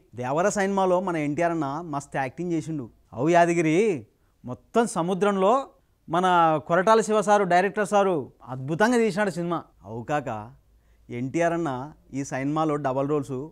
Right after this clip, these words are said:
భలే చూపెట్టిండు కాక. అవు యాదగిరి, ఈ సినిమాలో పాటలు, ఫైట్లు అన్నీ చాలా బాగున్నాయి బి. అవు కాక, ఎన్టీఆర్ అన్న డ్యాన్సు ఈ సినిమాలో ఫ్యాన్స్కి పండగ ట్రీట్ ఇచ్చిందే.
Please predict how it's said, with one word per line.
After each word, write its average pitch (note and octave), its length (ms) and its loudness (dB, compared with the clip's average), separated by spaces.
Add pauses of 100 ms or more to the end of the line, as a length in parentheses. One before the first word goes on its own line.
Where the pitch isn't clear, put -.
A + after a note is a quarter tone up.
(140)
భలే A#2 340 -8
చూపెట్టిండు D#3+ 480 -4
కాక. D#3 200 -4 (380)
అవు A#2+ 120 -6
యాదగిరి, C3 480 -4 (140)
ఈ A#2+ 60 -10
సినిమాలో E3 360 -2
పాటలు, D3+ 640 0
ఫైట్లు D3+ 380 -4
అన్నీ D3 440 -10
చాలా D3+ 200 -4
బాగున్నాయి D#3+ 400 -2
బి. C#3 360 -4 (140)
అవు B2+ 240 -6
కాక, D#3 600 0 (280)
ఎన్టీఆర్ D3+ 400 -2
అన్న F3 120 -2
డ్యాన్సు D#3+ 800 -2 (440)
ఈ E3 100 2
సినిమాలో E3 840 0 (100)
ఫ్యాన్స్కి C#3+ 720 -8 (140)
పండగ C3+ 280 -6
ట్రీట్ D3 280 -10
ఇచ్చిందే. B2 580 -8